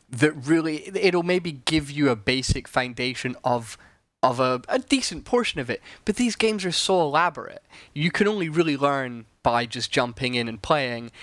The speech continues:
and by controlling the bits that you can automate and, or, or selecting different elements to automate right up to the point where you're only <laughs> really controlling one thing,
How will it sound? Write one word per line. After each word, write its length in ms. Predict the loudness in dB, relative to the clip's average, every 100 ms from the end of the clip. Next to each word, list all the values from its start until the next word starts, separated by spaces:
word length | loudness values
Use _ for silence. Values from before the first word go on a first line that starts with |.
| -20 -4 0
and 240 | 0 4
by 220 | 4 4
controlling 680 | -2 -6 -2 2 2 2 -2
the 80 | 0
bits 300 | 0 0 -6
that 80 | -6
you 100 | -2
can 100 | 0
automate 380 | 0 -2 -4 -2
and, 160 | -2
or, 320 | -2 -4 -4 -10 -12 -12 -10
or 60 | -6
selecting 640 | 0 2 2 0 -10 -12 -6 -4
different 300 | -4 -4 -4
elements 460 | -4 -4 -8 -10 -6
to 100 | -2
automate 360 | -2 -2 -4
right 240 | 0 0 0
up 140 | -6
to 20 |
the 80 | -8
point 240 | -6 -4 -4
where 100 | 0
you're 220 | 2 2
only 180 | 2 0
<laughs> 100 | 2
really 200 | 2 0
controlling 440 | -6 -4 -2 0
one 220 | 0 -2
thing, 240 | -4 -6